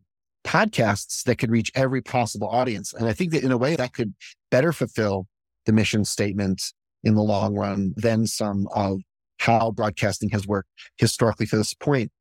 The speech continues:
And then also on that point, and the final point about that is that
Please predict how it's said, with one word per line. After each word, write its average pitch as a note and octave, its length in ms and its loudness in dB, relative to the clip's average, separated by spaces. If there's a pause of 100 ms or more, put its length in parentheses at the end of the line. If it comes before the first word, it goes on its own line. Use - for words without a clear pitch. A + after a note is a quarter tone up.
(380)
And C3 160 4
then C#3 80 2
also D#3 260 0
on B2+ 100 0
that A2+ 200 -4
point, G#2+ 400 -2
and G#2+ 120 2
the G#2 60 0
final B2+ 240 0
point G#2 240 -2
about F#2+ 260 -2
that G2 260 0 (460)
is A2+ 240 4
that A2 280 2